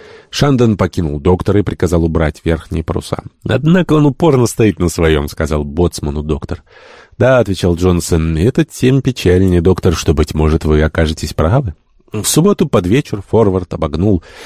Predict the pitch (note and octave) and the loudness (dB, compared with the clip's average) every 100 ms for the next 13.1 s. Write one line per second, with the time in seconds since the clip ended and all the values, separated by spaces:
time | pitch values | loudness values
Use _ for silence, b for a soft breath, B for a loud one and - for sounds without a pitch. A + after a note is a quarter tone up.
0 | B - E2 E2+ E2 D2 - - C#2+ D2+ | B -2 2 2 2 0 -6 -12 -8 -2
1 | B2 B2+ - G#2+ A2+ A2+ - F#2+ F#2+ F2+ | 0 0 -2 -2 0 0 0 2 4 4
2 | F2 E2 E2 D#2+ E2 - D2 C#2 - D2 | 4 2 2 2 2 0 -4 -4 -2 -2
3 | D2 C#2 - - - - - - C#3 D#3+ | 0 -2 -6 -6 -8 -10 -6 0 2 2
4 | C#3 A2+ G#2 F#2+ F#2+ E2+ F2 D#2+ - - | 2 2 4 4 4 4 2 0 -8 -8
5 | E2 D#2 D#2 B2+ C3 A#2 F2 - B B | -4 -4 -2 0 2 0 -2 -10 B B
6 | B E2+ E2+ F2+ D#2+ D#2+ - - - C3 | B 0 2 2 2 0 -2 -8 -2 0
7 | B2+ A2 A2 G#2+ A2+ - F#2+ F2 F2 F2 | 2 0 0 0 -2 0 -2 -2 2 2
8 | D#2 D#2 D2+ D2 C#2 - - - _ - | 2 0 0 0 -4 -8 -10 -12 _ -4
9 | G2 B2+ A#2 A2+ C3 A#2 G2+ - G#2+ G2 | 2 4 2 0 0 2 0 2 4 2
10 | - F2 - - B2+ C3 A2+ G2+ B B | 2 -2 -2 -2 -2 0 -2 -2 B B
11 | B G2 D#2+ - G2 E2 D2+ D2+ E2 A#2 | B -2 -2 0 2 2 0 0 2 2
12 | F#2 E2+ D2+ D#2 - C#2 C#2 - - E2 | 2 2 0 -2 -2 -4 -4 -4 -6 -8